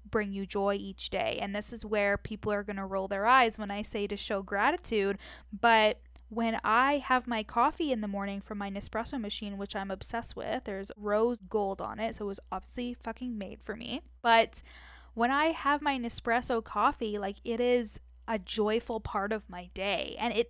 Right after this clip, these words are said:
costs me minimal money, and it takes up a couple seconds of my day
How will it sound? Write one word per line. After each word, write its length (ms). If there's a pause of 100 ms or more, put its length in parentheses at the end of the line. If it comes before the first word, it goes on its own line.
(120)
costs 420
me 160
minimal 560
money, 540 (280)
and 460
it 140
takes 340
up 340
a 100
couple 360
seconds 460
of 120
my 200
day 320